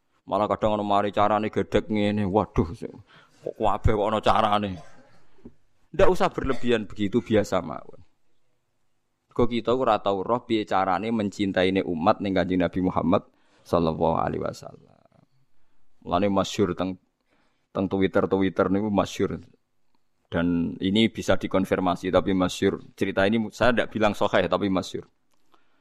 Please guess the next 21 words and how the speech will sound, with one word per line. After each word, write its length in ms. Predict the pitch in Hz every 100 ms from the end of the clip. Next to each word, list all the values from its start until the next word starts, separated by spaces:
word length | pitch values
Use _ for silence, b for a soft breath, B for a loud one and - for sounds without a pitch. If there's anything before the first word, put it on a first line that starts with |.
| _ _ _ _ _
Eh, 220 | 85 82 85
Sayyid 240 | - 90
Muhammad 320 | 95 87 95 92
tuh 120 | 110
pernah 200 | 98 95
mukasafah 640 | 92 90 87 82 82 101 -
di, 480 | 85 87 90 - - _ _ _ _ _ _ _ _
di, 400 | 180 170 85 87 - - -
di 320 | - 85 85
makam 400 | - - 85 87
Rasulullah. 560 | 90 87 90 82 80 - _ _ _ _ _ _
Ketika 600 | - - 82 87 80 85
ada 160 | - 82
satu 320 | - 82 82 85
kelompok 280 | 85 82 -
saf 200 | 85 71
awal, 320 | 80 95 95
Nabi, 240 | 82 - - -
Sayyid 240 | 85 85
Muhammad 280 | 85 92 95
tanya, 260 | 82 85